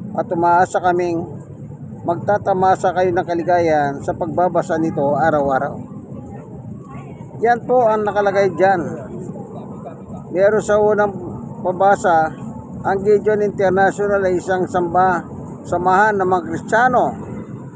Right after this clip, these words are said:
mga nga lakal at mga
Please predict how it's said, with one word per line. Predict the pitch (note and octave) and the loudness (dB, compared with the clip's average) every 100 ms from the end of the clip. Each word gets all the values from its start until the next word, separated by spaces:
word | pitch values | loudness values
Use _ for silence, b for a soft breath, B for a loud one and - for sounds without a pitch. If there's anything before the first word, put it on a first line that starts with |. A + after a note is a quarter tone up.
| - - - | -12 -12 -8
mga | D#3 F3 F#3 F#3 | -2 0 2 2
nga | F#3 F#3+ F#3+ E3 - | 4 4 4 0 -6
lakal | E3 F3+ G3+ G#3 G3 D#3 D3+ | 0 4 4 6 2 2 0
at | G#3 | -2
mga | E3+ F3 | -4 2